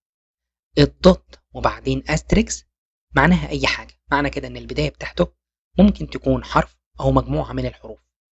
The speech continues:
لكن كلمة باي يعني معنى كده إنه لازم يكون في باي. وبعدين الدولار دي مقصود بيها إيه؟ يعني كلمة باي دولار دي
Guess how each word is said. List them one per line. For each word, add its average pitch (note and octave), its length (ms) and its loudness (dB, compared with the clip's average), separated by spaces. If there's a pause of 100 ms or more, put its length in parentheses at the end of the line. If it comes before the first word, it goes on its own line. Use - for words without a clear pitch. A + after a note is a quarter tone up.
(960)
لكن G#3 600 4 (480)
كلمة A3 360 10
باي D3 280 4 (180)
يعني B2 260 -6
معنى C3 220 0
كده C3 200 -4
إنه A#2+ 100 -10
لازم A#2+ 320 -6
يكون C3+ 340 -2
في C#3+ 400 0 (380)
باي. D#3 360 4 (1000)
وبعدين C#3 500 8
الدولار F3 340 2
دي E3+ 180 2
مقصود D#3 400 -6
بيها B2+ 200 -2
إيه؟ A#2 240 -14 (360)
يعني A#2+ 200 -10
كلمة D3+ 400 -2
باي B2 420 -6 (1120)
دولار D3+ 380 6
دي F3+ 380 2